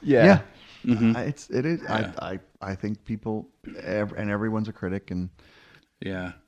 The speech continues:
Speaker 2: we all have instant access to everything. Well, now, like, when a
Speaker 1: Trying to
Speaker 2: big, when a
Speaker 1: manage
Speaker 2: big show
Speaker 1: consumption.
Speaker 2: comes up or, or a tour of any kind, p-, half the people just watch it on YouTube before they decide if they're even gonna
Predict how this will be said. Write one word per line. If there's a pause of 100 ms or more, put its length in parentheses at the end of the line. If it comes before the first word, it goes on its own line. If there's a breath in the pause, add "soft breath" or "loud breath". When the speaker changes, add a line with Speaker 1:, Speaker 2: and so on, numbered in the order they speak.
Speaker 2:
we
all
have (600)
instant
access
to (640)
everything.
Well,
now,
like,
when
a
Speaker 1:
Trying
to
Speaker 2:
big,
when
a
Speaker 1:
manage
Speaker 2:
big
show (160)
Speaker 1:
consumption.
Speaker 2:
comes
up
or,
or
a
tour
of
any
kind, (1400)
p-,
half
the
people
just
watch
it
on
YouTube
before
they
decide
if
they're
even
gonna